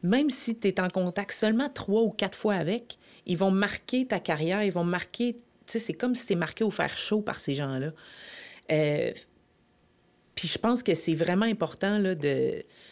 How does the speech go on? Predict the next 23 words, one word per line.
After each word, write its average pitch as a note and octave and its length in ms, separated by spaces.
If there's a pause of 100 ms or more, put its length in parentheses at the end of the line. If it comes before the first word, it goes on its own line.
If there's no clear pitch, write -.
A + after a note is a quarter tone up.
(140)
de, D3+ 300
d'en E3 200
parler, E3+ 380
de F3 80
pas G#3 180
accepter F#3 420
ça, B3+ 220
puis D#3+ 260 (440)
que, F3 220
que - 180
le F3+ 100
monde C#4 220
du F3 80
sport G#3+ 300
se G3+ 100
mobilise E3 480
puis - 160
arrête D#3+ 280
de D#3+ 100
fermer D3+ 340
les B2+ 300
yeux. - 160 (800)
Euh, C#3 500